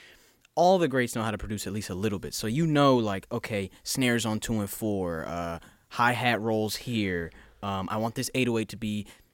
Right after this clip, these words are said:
toned down or a little s-, or semitones up. Like, they know these things because they know the vibe they wanna catch.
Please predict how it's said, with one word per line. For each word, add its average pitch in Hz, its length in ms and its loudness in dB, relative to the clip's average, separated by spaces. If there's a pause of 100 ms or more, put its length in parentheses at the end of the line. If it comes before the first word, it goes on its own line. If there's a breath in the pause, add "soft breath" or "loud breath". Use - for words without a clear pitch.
(300)
toned 117 420 -4
down 120 460 2
or 92 100 -4
a 95 60 -4
little 107 220 -2
s-, - 120 -4
or 101 100 -4
semitones 113 640 -2
up. 127 220 4
Like, 98 160 -6
they 143 220 2
know 156 340 6
these 139 300 0
things 110 340 -2
because 107 240 -8
they 123 160 2
know 113 200 4
the 107 120 -4
vibe 87 320 -4
they 98 100 -6
wanna 90 220 -8
catch. - 500 -4